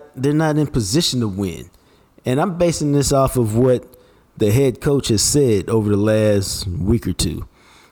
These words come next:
which is anytime you say, "Hey,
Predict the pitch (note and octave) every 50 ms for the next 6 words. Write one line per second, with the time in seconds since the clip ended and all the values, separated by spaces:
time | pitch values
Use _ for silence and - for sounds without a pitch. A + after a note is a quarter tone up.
0 | _ _ - - B2 A#2+ - - B2+ B2 A#2 A2 A2 G#2+ G2+ F#2+ - - - _
1 | _ - F#3+ A3+ A3 - - G3+ F#3 F3 E3 D3+ D3+ D3 C3+ C3 - - D#3+ D3+
2 | B2+ G#2+ G2 F#2 F2+ E2+ - - _ _ _ _ _ _ _ _ _ _ _ _
3 | - - E3+ D3 A#2+ G2 E2+ D#2+ - - -